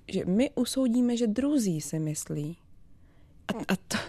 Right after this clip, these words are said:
tohle je fakt důležitý, protože způsob, jakým teď fungujeme, podporuje tady tenhle ten způsob uvažování.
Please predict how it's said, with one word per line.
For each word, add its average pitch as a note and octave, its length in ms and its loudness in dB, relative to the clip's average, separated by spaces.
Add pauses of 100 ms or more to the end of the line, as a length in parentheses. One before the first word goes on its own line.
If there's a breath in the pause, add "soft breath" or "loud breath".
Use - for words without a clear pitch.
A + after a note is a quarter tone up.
(680 loud breath)
tohle A3+ 240 8
je C4 80 6
fakt - 440 2
důležitý, A3 800 8
protože G#3 920 -2 (840)
způsob, C4 600 2 (220)
jakým G3+ 360 0
teď A#3 180 -2
fungujeme, E3+ 680 0 (460)
podporuje G3 800 4
tady G3 180 -2
tenhle G#3+ 260 0
ten A3+ 160 0
způsob - 460 -4
uvažování. D#3+ 760 -2